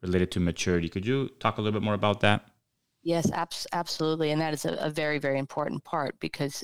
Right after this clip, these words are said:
Speaker 2: that differentiates how you're going to approach putting that trach back in. Thankfully, a tracheostomy tract is considered mature after just seven days.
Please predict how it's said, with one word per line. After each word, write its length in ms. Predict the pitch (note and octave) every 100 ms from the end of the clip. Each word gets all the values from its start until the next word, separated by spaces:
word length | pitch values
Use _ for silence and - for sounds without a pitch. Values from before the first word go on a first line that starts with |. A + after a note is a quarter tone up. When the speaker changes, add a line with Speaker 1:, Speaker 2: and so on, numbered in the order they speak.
| - D3+
Speaker 2:
that 300 | D3+ C#3+ - _ _ D3+
differentiates 680 | D3 - D3+ C#3+ - C#3 -
how 120 | D3
you're 120 | C#3+
going 240 | D3+ C#3 -
to 120 | -
approach 420 | - D#3+ D3+ -
putting 300 | - D3+ D3+
that 160 | - - -
trach 240 | - -
back 240 | - - -
in. 160 | A#3 - - - - -
Thankfully, 720 | - A3+ C4+ - D3 B2 - - - -
a 60 | E3+
tracheostomy 800 | - G3+ - F#3+ D#3+ - D#3+ C#3+
tract 400 | - D#3 D3+ -
is 140 | D#3
considered 360 | - D3 E3 -
mature 440 | C#3 - D#3+ C#3+
after 220 | C#3 -
just 280 | D3+ C#3+ -
seven 260 | D3 C#3+ -
days. 380 | - - -